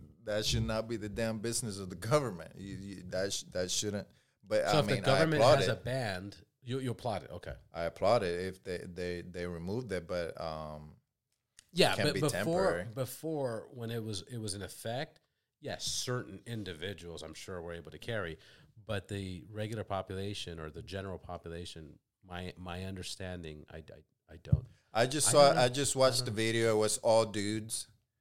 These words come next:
Speaker 2: Yeah.
Speaker 1: It was all dudes, and they were shaking the hand of the, whoever it was, the politician or, or cops that were, a-, a-, and it just gave me the vibe. I was like, "How do I know that all these people don't know you?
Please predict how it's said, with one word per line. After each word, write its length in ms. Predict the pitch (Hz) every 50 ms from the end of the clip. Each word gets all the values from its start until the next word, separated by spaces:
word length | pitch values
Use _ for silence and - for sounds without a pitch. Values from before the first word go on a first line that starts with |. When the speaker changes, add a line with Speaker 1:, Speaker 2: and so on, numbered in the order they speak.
| _ _ _ _ _ -
Speaker 2:
Yeah. 140 | 98 90 -
Speaker 1:
It 60 | -
was 180 | 101 101 95 -
all 300 | - - 101 98 104 107
dudes, 480 | 101 95 104 104 107 107 110 107 101 -
and 160 | 104 98 95
they 60 | 95
were 160 | 92 95 95 90
shaking 500 | - - 104 101 101 - 107 107 104 98
the 100 | 98 98
hand 320 | 101 98 98 98 101 101
of 180 | 101 95 98 95
the, 460 | 104 98 95 92 92 92 92 95 95 - 110
whoever 260 | 107 104 98 90 101
it 60 | 92
was, 240 | 92 92 95 95 -
the 60 | -
politician 600 | - - 101 92 90 90 - 98 92 - 98 92
or, 100 | 92 90
or 300 | 78 73 95 92 90 87 -
cops 360 | - - 92 90 92 90 - -
that 140 | - 95 92
were, 140 | 92 90 85
a-, 320 | - 87 92 85 - 90
a-, 200 | 90 87 - -
and 240 | 101 101 104 107 110
it 40 | 107
just 260 | 117 131 123 117 -
gave 180 | 131 127 123
me 100 | 127 127
the 120 | 117 107 95
vibe. 320 | 87 98 92 98 104 92 92
I 120 | 95 95
was 120 | 92 92 95
like, 160 | 92 85 82 - _ _ - - - _ _ - - - - _ - - - - _ _ - - - _ _ - - - - - - - - - _ _ - - - _ _ _ _ -
"How 120 | 110 120
do 120 | 123 135 131
I 160 | 127 117 110
know 260 | 104 101 104 104 104
that 320 | 101 95 92 92 90 92 -
all 200 | 107 101 101 107
these 200 | 107 104 101 -
people 320 | - 113 104 - 98 98
don't 360 | 92 92 95 90 85 85 87
know 200 | 87 87 85 80
you? 220 | 78 76 - -